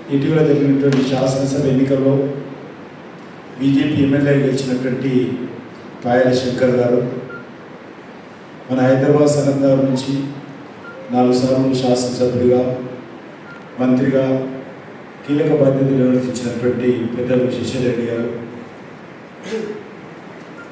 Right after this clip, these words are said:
సికింద్రాబాద్ మహంకాళి జిల్లా అధ్యక్షులు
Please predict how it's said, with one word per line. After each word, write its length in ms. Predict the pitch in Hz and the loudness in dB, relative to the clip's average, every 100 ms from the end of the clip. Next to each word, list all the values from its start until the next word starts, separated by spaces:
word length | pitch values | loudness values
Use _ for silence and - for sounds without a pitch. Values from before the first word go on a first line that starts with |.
| - - - | -18 -18 -16
సికింద్రాబాద్ 600 | - 135 151 151 151 151 | -12 -4 0 2 4 4
మహంకాళి 420 | 139 139 139 143 131 | 4 2 2 2 2
జిల్లా 200 | 135 131 | 2 2
అధ్యక్షులు 680 | 131 135 135 127 131 127 | 2 2 0 2 2 2